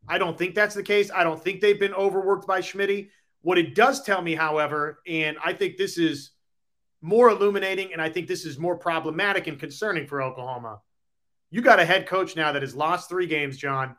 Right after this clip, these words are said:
has gotten blitzkrieged in the last two, and he is uncertain about everything right now. And that,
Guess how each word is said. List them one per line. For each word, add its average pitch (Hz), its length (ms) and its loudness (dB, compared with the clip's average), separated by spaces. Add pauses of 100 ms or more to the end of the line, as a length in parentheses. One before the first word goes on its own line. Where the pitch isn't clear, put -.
(240)
has 151 160 -8
gotten 151 280 2
blitzkrieged 170 600 2
in 151 80 -4
the 147 60 -6
last 147 400 -2
two, 139 340 -2 (920)
and 175 160 4
he 240 240 4
is 165 300 0 (720)
uncertain 233 800 2 (240)
about 165 380 2 (100)
everything 139 640 0 (400)
right 156 240 0
now. 127 380 -4 (280)
And 170 360 0
that, 208 260 4